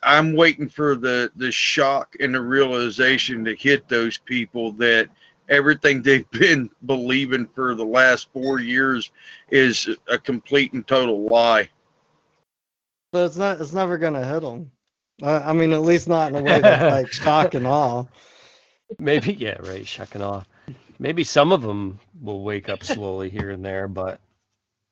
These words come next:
Speaker 3: yeah.
Speaker 2: I mean, I, I was talking to
Speaker 3: They're just
Speaker 2: Sean.
Speaker 3: gonna go right, yeah,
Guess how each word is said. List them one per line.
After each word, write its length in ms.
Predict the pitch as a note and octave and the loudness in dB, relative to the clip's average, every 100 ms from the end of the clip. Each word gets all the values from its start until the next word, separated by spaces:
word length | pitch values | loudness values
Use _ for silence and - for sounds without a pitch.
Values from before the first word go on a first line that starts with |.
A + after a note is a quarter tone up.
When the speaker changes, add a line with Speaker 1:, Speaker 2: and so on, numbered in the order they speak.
| _ _ _ _ _ _ | _ _ _ _ _ _
Speaker 3:
yeah. 360 | G2+ G2+ F#2+ D#3+ | -10 -6 -4 -2
Speaker 2:
I 40 | |
mean, 140 | E3 E3 | 0 0
I, 60 | E3 - | -4 -6
I 100 | D#3+ G3 | 0 0
was 140 | A3 | 2
talking 360 | E3+ D3 D3+ C#3 | -2 -2 -2 -2
to 40 | |
Speaker 3:
They're 120 | B2 C3+ | 2 4
just 200 | D#3 D3+ | 4 4
Speaker 2:
Sean. 60 | D3 | 4
Speaker 3:
gonna 180 | C#3 | 4
go 200 | C3 C#3+ | 4 4
right, 360 | C3+ C#3 C#3 D3 _ _ _ _ _ _ _ _ _ _ | 4 4 2 -2 _ _ _ _ _ _ _ _ _ _
yeah, 220 | G#2+ G#2 | -6 -6